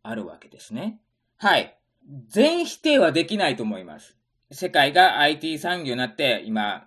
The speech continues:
ガーファとかもいろいろ問題になってますが、ガーファを叫ばれている時に、日本が未だにからくり人形でテレビが見えるっていうアホなことにはならないとは思うんですが、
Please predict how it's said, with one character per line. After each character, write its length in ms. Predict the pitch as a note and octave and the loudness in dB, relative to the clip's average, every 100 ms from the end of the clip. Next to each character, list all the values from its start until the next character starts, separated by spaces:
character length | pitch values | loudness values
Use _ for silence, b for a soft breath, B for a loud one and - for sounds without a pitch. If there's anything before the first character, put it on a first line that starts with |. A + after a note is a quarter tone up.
| F#2+ | -20
ガ 260 | - F3 D#3 | 0 4 4
ー 40 | |
フ 40 | B2 | 0
ァ 40 | |
と 120 | A2 - | -12 -10
か 120 | F#2+ | -10
も 180 | G2 G2 | -10 -8
い 60 | |
ろ 120 | C3 D3 | -6 -6
い 40 | |
ろ 80 | A#2 | -4
問 260 | C3+ F#3 | -6 -4
題 180 | G3+ F#3+ | -2 -2
に 40 | F3+ | -2
な 140 | A3 | -4
っ 80 | A3 | -4
て 100 | D#3 | -6
ま 180 | A#2+ F3 | -6 -8
す 120 | - | -6
が、 380 | C3+ C3 F#2+ - b b b _ | -2 -2 -2 -8 b b b _
ガ 300 | G3 C#4 C#4+ | 4 4 4
ー 20 | |
フ 80 | B3 | 2
ァ 80 | C#3 | 0
を 100 | A#2+ | -2
叫 300 | E3 D3 A3+ | -10 -8 0
ば 140 | B3 | 0
れ 100 | A3 | 0
て 80 | C#3+ | -4
い 60 | |
る 60 | B2 | -4
時 220 | C#3+ D3 | -6 -8
に、 320 | C3 C#3+ B2+ G#2+ | -8 -6 -6 -6
日 60 | D3+ | -8
本 160 | G3 E3 | -10 -6
が 80 | |
未 220 | A#2+ E3+ G3 | -6 -4 -2
だ 80 | |
に 280 | A3 A3+ G#3+ B B B | -2 -2 -4 B B B
か 160 | - A#3 | -10 -2
ら 140 | C4+ | -2
く 120 | C#4 | 0
り 120 | C#4+ C#4 | -2 0
人 320 | C#4 C#4+ B3 | 0 -2 -2
形 120 | G#3 | -2
で 100 | E3+ | -4
テ 140 | E3 C4 | -4 -4
レ 100 | A#3+ | -4
ビ 80 | G#3+ | -2
が 120 | F3+ | -2
見 180 | F#3 G#3+ | -2 -2
え 60 | |
る 60 | A3+ | -4
っ 40 | |
て 220 | A3 _ D#3 | -6 _ -6
い 260 | D#3 D3+ | -4 -8
う 40 | - | -6
ア 80 | F3 | -6
ホ 120 | B3 | -4
な 100 | A3+ | -6
こ 120 | A3 | -6
と 80 | - | -10
に 80 | E3+ | -8
は 80 | C#3 | -6
な 120 | D#3+ | -4
ら 80 | B3 | -2
な 120 | A#3 | -2
い 80 | D3+ | -4
と 80 | D3+ | -6
は 80 | |
思 180 | C#3 F#3 | -6 -6
う 40 | C3+ | -8
ん 60 | |
で 100 | A2 | -8
す 100 | G#2+ | -10
が、 380 | A#2 A#2+ G#2+ - | -4 -2 -2 -4